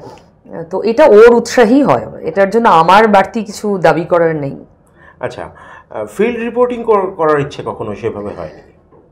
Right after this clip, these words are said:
Speaker 1: হ্যাঁ, আমি ফিল্ড রিপোর্টিং করিনি তা নয়, আমরা
Speaker 2: না,
Speaker 1: করি,
Speaker 2: করেছেন,
Speaker 1: কিন্তু
Speaker 2: কিন্তু
Speaker 1: সেটা স্পেসিফাইড কোনো,
Speaker 2: হুম, হুম।
Speaker 1: আহ, অকেশন, যেমন ইলেকশন এলে আমরা
Speaker 2: হুম, হুম।
Speaker 1: করে থাকি। আর, আহ,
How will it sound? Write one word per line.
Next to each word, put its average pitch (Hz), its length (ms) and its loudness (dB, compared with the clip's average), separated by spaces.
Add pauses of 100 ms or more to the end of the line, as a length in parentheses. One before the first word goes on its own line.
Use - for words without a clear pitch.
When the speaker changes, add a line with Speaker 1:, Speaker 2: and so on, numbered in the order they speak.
Speaker 1:
হ্যাঁ, 269 240 -4
আমি 262 200 4
ফিল্ড 262 240 0
রিপোর্টিং 302 340 -2
করিনি 262 320 6
তা 175 180 0
নয়, 196 200 2
আমরা 226 220 2
Speaker 2:
না, 190 60 2
Speaker 1:
করি, 202 140 6
Speaker 2:
করেছেন, 165 360 6
Speaker 1:
কিন্তু 113 160 0
Speaker 2:
কিন্তু 113 160 -2
Speaker 1:
সেটা 269 320 4
স্পেসিফাইড 220 800 -2
কোনো, 185 300 0
Speaker 2:
হুম, 170 100 0
হুম। 160 120 -10
Speaker 1:
আহ, 147 320 -6
অকেশন, 165 420 -10
যেমন 185 200 -4
ইলেকশন 175 500 -2
এলে 165 180 -2
আমরা 156 320 -4
Speaker 2:
হুম, 135 200 -6
হুম। 139 160 -14 (340)
Speaker 1:
করে 156 180 -4
থাকি। 151 340 -10 (460)
আর, 170 340 -4
আহ, - 80 0